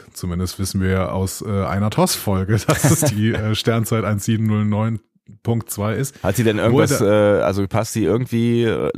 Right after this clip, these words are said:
Speaker 2: zu der?
Speaker 1: Ach komm, frag,
Speaker 2: Ja,
Speaker 1: frag mich
Speaker 2: nee, nee,
Speaker 1: bitte.
Speaker 2: na,
Speaker 1: Ja,
Speaker 2: ja,
Speaker 1: komm.
Speaker 2: alles klar.
Speaker 1: <laughs> Stell nicht
Speaker 2: Sorry,
Speaker 1: diese Frage.
Speaker 2: sorry.
Speaker 1: So. Er wird, er wird auf jeden Fall da jetzt die Hochzeit von Angela Martin und Robert Tomlinson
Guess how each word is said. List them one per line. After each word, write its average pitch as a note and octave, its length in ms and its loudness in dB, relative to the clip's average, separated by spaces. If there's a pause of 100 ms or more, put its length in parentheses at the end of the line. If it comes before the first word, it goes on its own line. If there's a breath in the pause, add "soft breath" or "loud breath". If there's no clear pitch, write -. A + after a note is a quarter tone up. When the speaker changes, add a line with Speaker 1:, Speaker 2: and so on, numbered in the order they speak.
Speaker 2:
zu - 180 -4
der? A2 260 2
Speaker 1:
Ach F#2+ 120 0
komm, F#2+ 180 -2
frag, - 320 -4
Speaker 2:
Ja, G#2 120 4
Speaker 1:
frag G#2+ 200 2
mich G#2+ 120 4
Speaker 2:
nee, B2+ 40 4
nee, C3+ 140 4
Speaker 1:
bitte. F#2 60 4 (120)
Speaker 2:
na, E2+ 60 0
Speaker 1:
Ja, F2 60 2
Speaker 2:
ja, F2+ 160 2
Speaker 1:
komm. D#2+ 200 -2
Speaker 2:
alles A#2 220 0
klar. - 140 -6 (240)
Speaker 1:
<laughs> - 280 2
Stell G#2 200 2
nicht G#2 100 4
Speaker 2:
Sorry, C#3 120 4
Speaker 1:
diese G2 120 4
Frage. F#2+ 300 -2
Speaker 2:
sorry. A#2+ 340 4
Speaker 1:
So. G#2 160 -2 (840 loud breath)
Er A2 160 2
wird, C3+ 200 6
er A#2+ 160 2
wird C#3 120 6
auf C3 140 0
jeden A#2+ 120 4
Fall A2 140 2
da G2+ 140 2
jetzt A2+ 220 2
die G2+ 60 6
Hochzeit G#2+ 420 2
von G2+ 200 -2
Angela G2+ 460 4
Martin A#2 480 2
und G#2 240 -2
Robert G2 420 0
Tomlinson G2 720 0